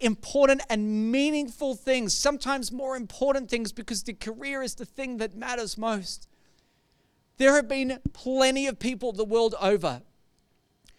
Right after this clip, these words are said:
who have sacrificed relationships, maybe even their kids' lives. Like, they haven't been around and investing in their children's lives. They haven't been available for their kids because their career just absorbed them completely.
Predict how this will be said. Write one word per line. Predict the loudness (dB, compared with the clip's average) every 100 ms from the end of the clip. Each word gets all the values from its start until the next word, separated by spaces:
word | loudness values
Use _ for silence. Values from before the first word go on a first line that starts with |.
| _ _ _ 0
who | 2
have | 4
sacrificed | 4 6 4 2 -4 2 4 2 -2
relationships, | -2 2 6 6 4 0 2 4 2 2 -4 -6 -16 -20 _ _ _ _
maybe | 2 2
even | 2 2 2 2 2
their | 2 0
kids' | -4 -2 2 0 0 -4 -6 -6
lives. | 0 2 4 4 2 2
Like, | 0 0
they |
haven't | -2 -4 -4
been | -6 -8
around | -4 -2 0 0
and | -2
investing | 0 2 2 2 -2
in | 0
their | 2
children's | 2 2 0 0 0 -2 -2 2
lives. | 2 2 0
They | -2
haven't | -2
been | -2 -2 -4 -12 0
available | 0 2 6 8 10 8 4 0 -8
for | 0
their | 2 2
kids | 0 -2 -2
because | -6 -6 -6 -2 -2 0
their | 0 -2
career | -2 -8 -6 -6 -4
just | -4 -4 -4
absorbed | -6 -4 -6 -6 0 4 4 2 -4
them | -4
completely. | -4 -10 -6 -4 -4 -6 -10